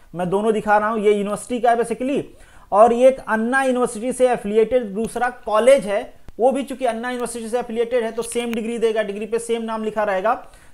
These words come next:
तो यहाँ पे उसका भी मेंशन किया गया। अगर आप यहाँ से पढ़े हो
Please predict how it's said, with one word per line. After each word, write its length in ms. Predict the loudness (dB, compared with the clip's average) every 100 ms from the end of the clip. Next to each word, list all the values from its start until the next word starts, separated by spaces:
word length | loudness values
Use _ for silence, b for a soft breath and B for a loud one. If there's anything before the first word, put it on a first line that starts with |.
| -8
तो 60 |
यहाँ 160 | -4 -2
पे 100 | -2
उसका 260 | -2 2 2
भी 80 | 2
मेंशन 300 | -4 -8 -8
किया 240 | -2 -2
गया। 140 | 0 0
अगर 160 | 2
आप 180 | 2 0
यहाँ 340 | -4 -2 -2
से 120 | 0 0
पढ़े 240 | 0 0
हो 160 | 2